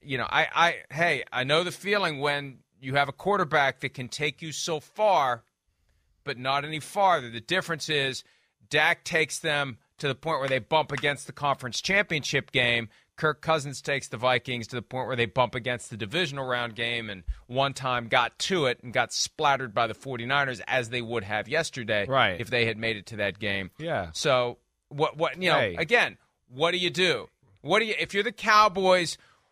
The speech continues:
Speaker 1: what do you do? What can you do? And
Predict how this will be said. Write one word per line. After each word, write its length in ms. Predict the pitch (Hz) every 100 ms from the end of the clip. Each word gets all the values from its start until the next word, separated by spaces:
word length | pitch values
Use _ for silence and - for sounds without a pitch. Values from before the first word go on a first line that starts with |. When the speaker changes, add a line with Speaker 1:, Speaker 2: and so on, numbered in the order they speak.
| _
Speaker 1:
what 380 | 117 117 131 165
do 40 |
you 160 | 170 165
do? 440 | 135 135 113 82 - _
What 300 | - 147 196
can 400 | - 175 208 208
you 140 | 175 151
do? 380 | 113 110 82 - _ _ _ -
And 160 | 170